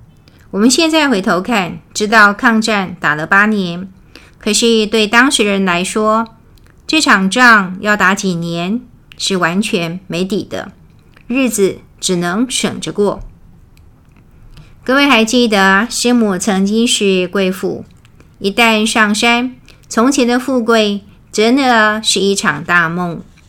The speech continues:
师母回到寻常人妻的身份，在华山非常有限的土地上种菜、磨豆子、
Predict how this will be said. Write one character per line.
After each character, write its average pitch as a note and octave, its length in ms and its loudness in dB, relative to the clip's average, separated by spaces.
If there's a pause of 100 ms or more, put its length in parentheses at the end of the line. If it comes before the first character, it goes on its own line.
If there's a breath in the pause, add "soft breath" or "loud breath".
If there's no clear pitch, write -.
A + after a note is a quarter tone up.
(380 soft breath)
师 - 280 0
母 B3 240 2
回 F#3 200 -2
到 G3+ 260 4
寻 F#3+ 340 -4
常 G3+ 460 0 (140)
人 E3 360 -2
妻 C4 500 -2 (200)
的 - 120 -6
身 G3+ 260 -2
份， G#3+ 320 -4 (460 soft breath)
在 A#3 320 2
华 G3 240 2
山 B3+ 420 0
非 C4+ 240 -2
常 A3 240 2
有 G3 160 0
限 G#3+ 180 0
的 G#3 140 -2
土 G3+ 160 -4
地 F#3 180 -2
上 F#3 360 -2 (360 soft breath)
种 A3+ 260 0
菜、 G#3+ 440 -4 (360)
磨 F3+ 180 -4
豆 A#3+ 200 2
子、 A3 340 -6